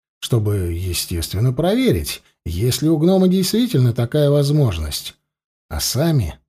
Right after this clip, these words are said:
стали прибывать в назначенное место досрочно, не в силах ждать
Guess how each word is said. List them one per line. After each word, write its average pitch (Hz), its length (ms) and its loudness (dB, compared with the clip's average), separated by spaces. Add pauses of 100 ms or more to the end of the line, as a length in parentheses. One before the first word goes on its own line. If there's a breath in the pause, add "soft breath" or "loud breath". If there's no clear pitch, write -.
стали 135 400 -2
прибывать 127 600 2
в 135 80 4
назначенное 135 680 2
место 131 400 2
досрочно, 107 720 0
не 139 180 4
в - 80 -4
силах 226 400 0
ждать 196 500 0